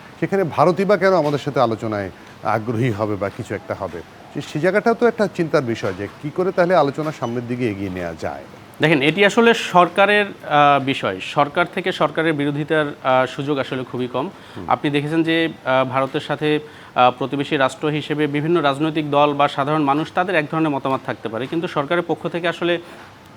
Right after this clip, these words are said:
Speaker 2: আহ, ভারতের সাথে সুসম্পর্ক রাখা বা প্র-, প্রতিবেশী সুলভ যে সম্পর্ক সেটি স্থাপন করা বা ধরে রাখার জন্য বাংলাদেশের চেষ্টাও কিন্তু রয়েছে। এটি বাংলাদেশ মনে করে যে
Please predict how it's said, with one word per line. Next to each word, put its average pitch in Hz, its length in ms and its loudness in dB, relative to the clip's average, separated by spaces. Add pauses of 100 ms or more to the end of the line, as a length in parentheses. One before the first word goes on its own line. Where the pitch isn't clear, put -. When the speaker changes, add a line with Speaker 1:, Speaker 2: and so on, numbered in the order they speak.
(220)
Speaker 2:
আহ, 139 200 6
ভারতের 143 300 0
সাথে 160 240 -2
সুসম্পর্ক 151 560 -4
রাখা 143 280 0
বা 147 120 2
প্র-, 151 260 -2 (320)
প্রতিবেশী 170 440 0
সুলভ 190 360 0
যে 165 80 -2
সম্পর্ক 147 460 -2
সেটি 160 300 -2
স্থাপন 156 300 -4
করা 156 280 4 (400)
বা 135 120 4
ধরে 156 260 4
রাখার 160 260 4
জন্য 165 180 0
বাংলাদেশের 147 460 0
চেষ্টাও 147 380 -4
কিন্তু 151 260 -4
রয়েছে। 151 280 -2
এটি 180 300 -2 (300)
বাংলাদেশ 156 420 2
মনে 160 200 2
করে 175 260 -2
যে 170 340 -2